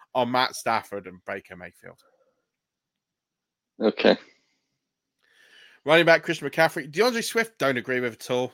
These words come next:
Speaker 1: Don't think he's been <laughs> that good this season. How,
Speaker 2: Nope.
Speaker 1: how is Jahmyr Gibbs not in there?
Speaker 2: Uh, <laughs> don't
Speaker 1: Or
Speaker 2: know,
Speaker 1: David Montgomery,
Speaker 2: especially
Speaker 1: or one of them? Like, how is one of them not in there? Like,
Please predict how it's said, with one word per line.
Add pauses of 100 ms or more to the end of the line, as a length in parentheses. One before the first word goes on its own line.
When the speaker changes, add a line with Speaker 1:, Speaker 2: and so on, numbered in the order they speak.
Speaker 1:
Don't
think
he's
been
<laughs>
that
good
this
season. (360)
How,
Speaker 2:
Nope.
Speaker 1:
how (100)
is (120)
Jahmyr
Gibbs
not
in
there? (2750)
Speaker 2:
Uh, (1000)
<laughs> (1000)
don't
Speaker 1:
Or
Speaker 2:
know,
Speaker 1:
David
Montgomery,
Speaker 2:
especially (100)
Speaker 1:
or
one
of
them? (220)
Like,
how
is
one
of
them
not
in
there?
Like,